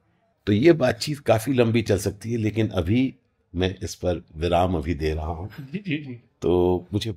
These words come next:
Speaker 1: बहुत अच्छा लगा।
Speaker 2: बहुत सुंदर लगा आपसे मिलके, ये
Speaker 1: बहुत
Speaker 2: एक
Speaker 1: अच्छा।
Speaker 2: सुखद संयोग रहा।
Speaker 1: ये सुखद संयोग रहा।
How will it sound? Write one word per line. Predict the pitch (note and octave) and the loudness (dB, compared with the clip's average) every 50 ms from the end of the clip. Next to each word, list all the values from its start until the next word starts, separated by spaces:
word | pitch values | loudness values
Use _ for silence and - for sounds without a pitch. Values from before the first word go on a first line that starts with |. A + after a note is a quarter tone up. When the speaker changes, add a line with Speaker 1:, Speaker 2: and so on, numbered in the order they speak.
| - - | -8 -8
Speaker 1:
बहुत | G2+ F#2 C#3+ C#3+ | -4 -2 -2 -2
अच्छा | A#2 - - - F#2 | -2 -8 -12 -14 -14
लगा। | D#2+ D2 D2 | -14 -10 -4
Speaker 2:
बहुत | - D3 D#3+ F3 G3 G#3 - | 0 2 4 4 4 4 2
सुंदर | E3+ D#3+ D#3+ E3 | -4 -10 -10 -10
लगा | D3+ D3+ D3+ | -10 -10 -10
आपसे | D3 C#3+ C#3+ C#3+ C#3+ | -12 -12 -12 -12 -16
मिलके, | C#3+ C#3+ C#3+ - F3 | -16 -16 -16 -14 -12
ये | E3+ E3 D#3+ | -12 -10 -10
Speaker 1:
बहुत | - F2 F#2+ - | -8 -10 -10 -10
Speaker 2:
एक | C#3 | -12
Speaker 1:
अच्छा। | - - - E3+ | -14 -16 -12 -8
Speaker 2:
सुखद | F3+ F#3 E3+ | -8 -8 -8
संयोग | - - C#3+ B2 B2 B2 A#2+ A2 A2+ | -8 -10 -10 -10 -10 -10 -12 -12 -12
रहा। | G#2 G2 F#2+ - _ _ - | -14 -14 -14 -16 _ _ -12
Speaker 1:
ये | D2+ D#2 D#2+ D#2+ | -8 -6 -6 -6
सुखद | D#2+ - E2+ D#2+ F2 | -6 -8 -8 -8 -8
संयोग | E2 - - E2 D#2+ D#2+ D#2+ D#2 E2 | -8 -8 -10 -10 -8 -8 -6 -4 -4
रहा। | F2+ F#2 | -4 -6